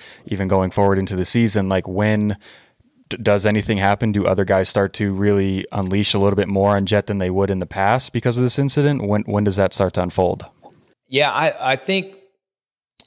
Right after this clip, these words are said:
Speaker 2: that, um, Jason's text or Instagram post kinda says everything you need to know because he, he says, he's like,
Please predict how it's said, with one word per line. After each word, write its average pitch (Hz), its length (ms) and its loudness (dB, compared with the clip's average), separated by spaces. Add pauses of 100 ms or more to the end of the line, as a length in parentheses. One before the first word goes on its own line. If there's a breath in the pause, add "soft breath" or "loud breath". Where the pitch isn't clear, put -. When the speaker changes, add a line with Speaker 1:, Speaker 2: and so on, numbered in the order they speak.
Speaker 2:
that, 117 200 0
um, 113 440 -2
Jason's 127 580 -2
text 113 580 -2
or 104 420 -2
Instagram 113 400 -4
post 113 600 -4
kinda 123 260 0
says 110 520 0 (400)
everything 113 380 0
you 107 60 -6
need 104 100 -6
to 95 80 -10
know 95 280 -4 (500)
because 110 320 -2
he, 131 320 -6 (1120)
he 143 260 -4
says, 196 380 0
he's 127 300 -6
like, 120 360 0